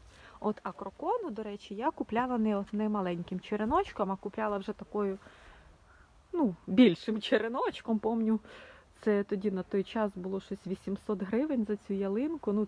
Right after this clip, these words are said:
це були великі гроші, бо це теж одна із моїх найперших таких ялинок. Вона мені дуже сподобалася, я десь на каналі теж в дівчинки побачила,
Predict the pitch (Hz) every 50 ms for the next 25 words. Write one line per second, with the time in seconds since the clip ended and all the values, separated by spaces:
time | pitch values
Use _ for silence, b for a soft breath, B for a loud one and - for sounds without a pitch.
0 | - - 220 202 190 208 202 208 190 185 196 175 160 160 - - 170 175 185 214
1 | 247 285 302 - - 220 214 B B B B B B B _ - 196 - - 202
2 | - - 247 220 - 196 185 190 208 214 208 208 208 - - 190 202 208 208 -
3 | - 185 180 - - 208 214 - - - 202 - - 170 - - 190 185 - -
4 | 175 180 175 175 175 170 170 175 - - 208 208 208 208 214 214 220 202 208 240
5 | 233 214 208 - - - 185 180 233 247 269 240 196 196 - - 196 190 185 185
6 | 202 - - 202 196 - 196 185 202 202 202 196 - - 202 196 202 175 175 196
7 | 202 - - 196 190 - - - - 180 180 214 247 - - - 196 190